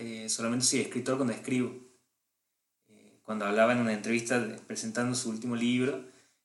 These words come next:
y decía, incluso hay muchos escritores que, eh, tienen la pose de escritor, de intelectual, se presentan así, eh, públicamente, pero nunca escriben. Entonces dice, "Yo solamente me siento escritor cuando me siento, escribo y,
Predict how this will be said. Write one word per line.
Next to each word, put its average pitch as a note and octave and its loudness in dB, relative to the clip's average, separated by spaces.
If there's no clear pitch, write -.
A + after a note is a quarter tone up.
y A2+ 0
decía, C3+ 6
incluso C3 0
hay C3 4
muchos C3 2
escritores C#3+ 4
que, B2 0
eh, G#2+ -16
tienen C#3 4
la B2+ 4
pose A#2+ 2
de A2+ 2
escritor, B2 2
de A#2+ 2
intelectual, A#2+ 2
se A2+ -2
presentan A#2+ -4
así, B2+ -2
eh, - -20
públicamente, C3 0
pero A#2 -4
nunca A#2+ -2
escriben. C3 -2
Entonces A#2+ 2
dice, C3+ 4
"Yo A#2+ 2
solamente B2+ 2
me C3 2
siento B2+ -2
escritor A2+ -2
cuando A2+ -2
me A2 -10
siento, B2 -2
escribo C3 4
y, - -4